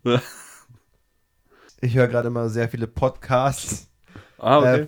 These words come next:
Speaker 2: von, äh, Dieter Lange, äh, Mindset-Coach und, äh, ja, einfach für mich unglaublich beeindruckende Persönlichkeit. Und der sagt immer, und ich glaube nicht, dass es von ihm ist, aber von ihm höre ich's immer,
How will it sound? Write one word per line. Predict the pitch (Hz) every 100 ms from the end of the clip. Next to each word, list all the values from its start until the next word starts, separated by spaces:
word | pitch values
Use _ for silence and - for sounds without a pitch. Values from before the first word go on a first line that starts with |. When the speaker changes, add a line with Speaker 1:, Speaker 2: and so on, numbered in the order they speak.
| _
Speaker 2:
von, | 135 127 123 120 120
äh, | 95 117
Dieter | 131 131 120
Lange, | 120 135 147 151 _ _ -
äh, | 110 110 107 107 -
Mindset-Coach | 110 120 120 113 - - 117 110 110 - -
und, | - 107 104 101
äh, | 101 101 95
ja, | - 92 78
einfach | 107 110
für | 110
mich | 107 - -
unglaublich | 113 117 113 107 110 -
beeindruckende | - 110 110 110 110 104
Persönlichkeit. | 110 104 113 123 - 117 117 120 _ _ _ _ _ _ _ _ _ -
Und | 107 110
der | 117 127 123 104
sagt | 117 117
immer, | - 123 120 113
und | 113
ich | - _
glaube | 117 113 113 110
nicht, | 117 110
dass | 110
es | 104
von | 110 104
ihm | 117 110
ist, | 127 - - -
aber | 107 107
von | 104 101
ihm | -
höre | 110 110
ich's | 113
immer, | 113 113